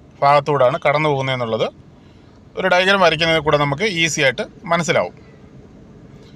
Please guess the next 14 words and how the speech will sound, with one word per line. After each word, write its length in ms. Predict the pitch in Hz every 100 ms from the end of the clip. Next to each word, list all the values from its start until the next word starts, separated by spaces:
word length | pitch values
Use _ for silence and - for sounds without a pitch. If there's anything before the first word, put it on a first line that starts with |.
| - - -
ഓക്കെ, 120 | 151 120
അപ്പം 160 | 156 202
നമ്മൾ 140 | 208 202
ആദ്യം 200 | 196 226 202
വരയ്ക്കുന്നത് 420 | 165 175 156 190 - - - - - 151
വെള്ളം 300 | 160 175 233 - - - -
അകത്തേക്ക് 440 | 160 180 202 196 196
കണക്ട് 260 | 165 156 151
ചെയ്യുന്ന 220 | 139 156 - - - - - - -
പൈപ്പാണ്. 400 | 151 135 104 92 - - - - - - - - - - - - - - - - -
അപ്പോൾ 140 | 160 160
ഈ 20 | 185
ഒരു 80 | 170
ഭാഗത്തൂടാണ് 580 | 156 156 156 147 123 147